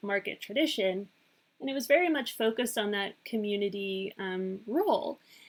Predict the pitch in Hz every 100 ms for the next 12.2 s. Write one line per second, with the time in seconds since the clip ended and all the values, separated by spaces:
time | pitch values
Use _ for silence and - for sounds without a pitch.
0 | - - 254 247 254 233 247 381 370 285
1 | 269 226 214 202 196 196 - 202 190 185
2 | - _ _ - - - 381 349 254 302
3 | 233 - 190 196 196 - 190 196 202 196
4 | 190 190 185 202 208 311 330 - 196 190
5 | 226 233 262 - - - 226 190 196 277
6 | - - - - - 226 247 - 294 349
7 | 320 277 247 247 - 240 240 226 202 202
8 | 208 202 190 190 196 - - _ _ _
9 | _ _ _ _ _ - 320 349 277 370
10 | 381 320 269 240 233 226 220 214 208 214
11 | - 202 202 220 208 214 - - 196 190
12 | 185